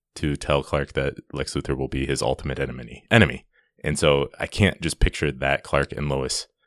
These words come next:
sitting on the farm, retired, and not trying to take down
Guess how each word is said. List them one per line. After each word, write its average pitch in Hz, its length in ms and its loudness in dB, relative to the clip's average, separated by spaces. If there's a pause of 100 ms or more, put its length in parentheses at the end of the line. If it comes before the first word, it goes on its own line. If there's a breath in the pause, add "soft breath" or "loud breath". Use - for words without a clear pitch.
(120)
sitting 71 280 -2
on 69 80 -2
the 65 80 -2
farm, 67 540 -2 (200)
retired, 69 640 2 (360)
and 76 120 0
not 71 300 -2
trying 71 440 2
to 69 340 0
take - 260 -4
down 69 540 -2